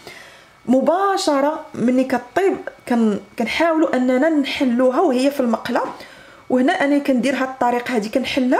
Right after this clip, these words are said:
كنزيد كنقلبها على المقله، كتزيد انها كتنشف ديك المسمنه الا كان فيها شي شويه ديال الزيت، آه، يعني شي فائض ديال الزيت، كنزيد كنشفها بديك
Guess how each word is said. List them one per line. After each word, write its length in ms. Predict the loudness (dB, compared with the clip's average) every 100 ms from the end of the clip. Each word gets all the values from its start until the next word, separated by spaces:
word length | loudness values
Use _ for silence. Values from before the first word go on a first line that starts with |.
| 2
كنزيد 440 | 0 0 2 0 0
كنقلبها 540 | -4 -2 0 0 0 -2 -2 -14 -20 -20 -12 -2
على 180 | 2
المقله، 380 | 2 2 2 0 0 -8 -12 -4
كتزيد 480 | -2 0 2 2
انها 400 | 2 -2 0 -2
كتنشف 760 | -6 -8 -4 -4 -2 -4 -6 -12 -20 -20 -8
ديك 180 | -6 0
المسمنه 500 | 0 0 -2 0 2
الا 100 | 0
كان 220 | 0 -4
فيها 220 | -2 -2
شي 220 | -2 -4 -4
شويه 400 | -4 -4 0 2
ديال 240 | 2 0
الزيت، 500 | -2 -6 -2 -2 -2 -10 -20 -20 -14 -2
آه، 640 | 2 4 4 2 0 -4 -12 _ -20 _ _
يعني 440 | -4 -2 2 0 0
شي 160 | -4
فائض 400 | -2 -2 0 0
ديال 160 | 0 -2
الزيت، 340 | -2 -6 -4 -2
كنزيد 380 | -2 -2 -4
كنشفها 680 | -4 -4 -2 -4 -4 -4 -2
بديك 300 | -2 -4 -6